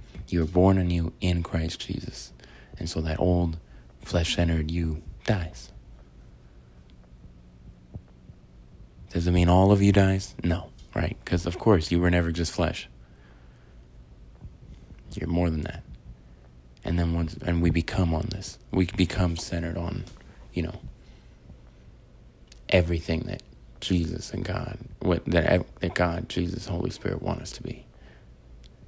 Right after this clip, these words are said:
And with that, I love you all. May God bless us all always and forever. Um, whatever you got going on, good, bad, or indifferent, put it in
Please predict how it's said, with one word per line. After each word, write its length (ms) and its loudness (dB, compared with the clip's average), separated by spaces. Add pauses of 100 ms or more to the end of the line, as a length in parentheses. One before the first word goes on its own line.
(2000)
And 120 4
with 120 6
that, 260 6 (260)
I 120 4
love 260 6
you 180 8
all. 200 4
May 260 2
God 240 4
bless 240 0
us 140 -4
all 160 2
always 400 4
and 100 0
forever. 480 0 (600)
Um, 720 2 (1200)
whatever 280 4
you 140 2
got 220 0
going 240 0
on, 180 0
good, 220 -2
bad, 160 0
or 80 0
indifferent, 400 -4
put 120 -4
it 100 0
in 260 -2